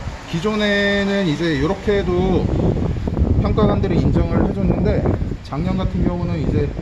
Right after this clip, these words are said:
안 된다는 평가관들이 있었는데, 그거는 시작하기에 앞서서 평가관한테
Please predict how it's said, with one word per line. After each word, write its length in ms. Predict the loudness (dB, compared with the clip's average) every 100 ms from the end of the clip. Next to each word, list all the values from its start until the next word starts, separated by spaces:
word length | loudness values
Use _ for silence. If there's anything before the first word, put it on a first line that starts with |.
| -8 -8 -6 -4 -6 -6
안 200 | -6 -4
된다는 420 | -4 -6 -8 -8
평가관들이 680 | -8 -8 -8 -8 -8 -8 -4
있었는데, 520 | -4 -4 -8 -6 -6
그거는 580 | -6 -6 -4 -4 -4 -6
시작하기에 680 | -8 -10 -10 -10 -10 -8 -8
앞서서 760 | -8 -8 -8 -8 -8 -8 -6 -6
평가관한테 880 | -6 -6 -6 -8 -10 -10 -8 -8